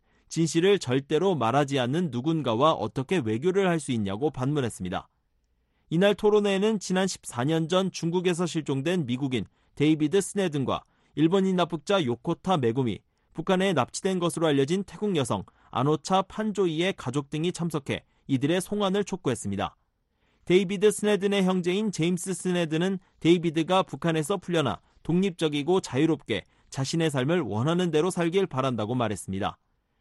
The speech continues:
그러면서 궁지에 몰리고 침묵하는 북한 주민들 또한 외면할 수 없다며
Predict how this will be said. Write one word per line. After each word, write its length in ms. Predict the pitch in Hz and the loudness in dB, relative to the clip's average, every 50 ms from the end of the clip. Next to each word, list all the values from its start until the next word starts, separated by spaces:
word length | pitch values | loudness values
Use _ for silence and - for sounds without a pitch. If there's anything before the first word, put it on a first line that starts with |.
| _ _ _ _ | _ _ _ _
그러면서 400 | - 165 185 190 196 - 220 214 | 2 2 2 2 4 4 2 2
궁지에 480 | - - 180 170 180 165 185 202 202 190 | 2 0 0 0 0 0 2 2 4 4
몰리고 460 | 170 170 165 165 156 175 190 202 196 | 4 2 2 2 4 6 6 6 6
침묵하는 640 | - - 208 208 202 202 185 - 175 170 190 208 190 | 6 0 -2 -2 0 -2 0 0 -2 0 0 -2 -2
북한 380 | - - 156 - - 185 180 - | -4 -8 -8 -2 -2 -2 -2 -2
주민들 360 | - 147 151 151 151 160 147 | -2 -4 -4 0 0 -2 0
또한 300 | 139 147 127 123 92 - - _ _ _ _ - | 0 -2 -2 -2 -4 -6 -10 _ _ _ _ 2
외면할 460 | 123 139 165 165 170 170 165 160 156 | 2 4 4 4 2 2 0 0 0
수 120 | - 196 | 0 0
없다며 540 | 127 101 - _ - 156 151 135 101 80 - | 0 0 -2 _ 0 0 2 2 0 -2 -6